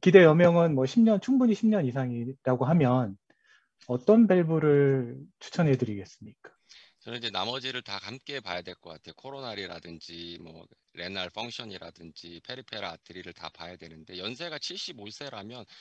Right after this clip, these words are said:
Speaker 2: 그게 이제 가장 기준이 어려운 것 같아요. 주관적인 기준인 거거든요. 그래서 뭐, 타-, 저는 타비를 먼저 선택할 것 같고, 그다음에 타비인 타바. 근데 칠십오 세보다 좀 젊다면 저는 이제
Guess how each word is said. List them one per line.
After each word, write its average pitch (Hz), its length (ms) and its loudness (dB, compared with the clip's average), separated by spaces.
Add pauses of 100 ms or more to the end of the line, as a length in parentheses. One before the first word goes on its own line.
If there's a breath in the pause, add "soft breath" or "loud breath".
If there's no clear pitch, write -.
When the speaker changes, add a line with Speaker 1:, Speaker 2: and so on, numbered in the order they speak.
(140)
Speaker 2:
그게 151 200 -10
이제 135 140 -8
가장 123 300 -8
기준이 131 380 -14
어려운 139 340 -10
것 110 80 -12
같아요. 95 220 -14
주관적인 127 480 -12
기준인 113 340 -18
거거든요. 87 560 -18 (500 soft breath)
그래서 117 280 -18
뭐, 95 200 -14
타-, - 120 -20 (260)
저는 147 240 -14
타비를 170 400 -10
먼저 92 480 -14
선택할 127 380 -16
것 92 160 -20
같고, 160 440 -20 (340)
그다음에 92 340 -12
타비인 131 400 -14
타바. 92 360 -16 (400)
근데 135 140 -18
칠십오 175 400 -12
세보다 147 240 -16
좀 139 160 -18
젊다면 107 880 -12
저는 104 300 -16
이제 90 340 -20